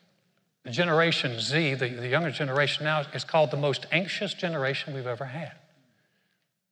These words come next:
You have people, they're, the, the, the fear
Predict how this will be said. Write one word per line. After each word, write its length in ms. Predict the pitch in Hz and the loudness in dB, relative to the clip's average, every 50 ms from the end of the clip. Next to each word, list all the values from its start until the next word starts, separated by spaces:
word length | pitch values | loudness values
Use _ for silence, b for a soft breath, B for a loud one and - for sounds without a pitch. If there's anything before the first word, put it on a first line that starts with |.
| _ _ - | _ _ -20
You 300 | - - - 143 147 143 | -14 -8 -6 -6 -2 0
have 240 | 135 151 147 - - | 2 2 2 2 2
people, 380 | 190 196 - - 160 143 127 | 0 0 2 2 2 2 2
they're, 260 | 127 - 143 139 120 - B B B B B | 2 2 2 2 2 0 B B B B B
the, 240 | - 135 139 135 - - | -12 -10 -8 -8 -4 -2
the, 300 | - 135 127 - - 127 | 0 0 0 0 -4 -4
the 120 | 120 123 110 | -2 -2 -4
fear 380 | - - - 214 196 170 156 | -2 -2 0 2 4 4 2